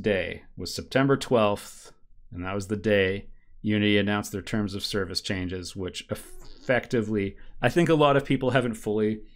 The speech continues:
seen through the, the, the full implications of what will happen. A lot of attention got stolen up by this, uh,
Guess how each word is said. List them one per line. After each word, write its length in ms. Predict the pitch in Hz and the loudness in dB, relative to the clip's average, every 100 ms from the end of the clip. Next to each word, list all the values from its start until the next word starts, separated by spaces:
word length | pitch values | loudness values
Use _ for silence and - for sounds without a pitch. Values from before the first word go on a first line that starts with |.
| - - _ _ _ _ | -20 -20 _ _ _ _
seen 420 | - - 120 107 | -8 -2 0 0
through 520 | 110 - 113 110 104 | -2 -2 0 2 0
the, 380 | 107 104 95 92 95 | 0 -2 0 -2 -6
the, 320 | 95 90 90 | -8 -10 -10
the 100 | - | -10
full 220 | 98 113 110 | -6 -4 -2
implications 640 | 101 95 104 98 110 101 | -4 -2 -2 -2 -2 -4
of 100 | 98 | -4
what 140 | 104 | -6
will 100 | 104 | -6
happen. 460 | 95 104 104 110 110 - - | -6 -6 -4 -6 -6 -12 -8
A 60 | 110 | -2
lot 240 | 104 110 | 2 2
of 80 | 113 | 2
attention 460 | 113 120 110 113 | -2 -4 -4 -4
got 240 | 107 98 - 87 - - _ | -4 -6 -10 -16 -20 -20 _
stolen 480 | - - 113 107 101 | -12 -2 2 2 2
up 220 | 98 - - - - - - | -4 -6 -12 -16 -16 -16 -10
by 200 | - 98 | -4 -2
this, 280 | 92 90 - | -2 -6 -6
uh, 220 | - 95 | -6 -8